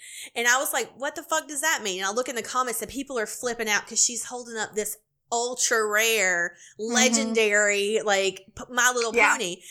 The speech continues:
Speaker 1: So she was like, you know, "What's something that's huge in a really niche community?" So
Speaker 2: Yeah.
Speaker 1: I was like,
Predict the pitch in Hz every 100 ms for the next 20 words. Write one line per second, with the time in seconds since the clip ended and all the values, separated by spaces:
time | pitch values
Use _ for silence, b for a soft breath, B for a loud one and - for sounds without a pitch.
0 | B B - 254 302 285 262 262 240 214
1 | 233 277 - 294 277 277 214 185 - -
2 | - 392 381 320 240 214 - 226 202 196
3 | 214 285 277 247 240 240 - 226 202 202
4 | 180 160 - _ b b b b 220 247
5 | 233 240 240 - 214 202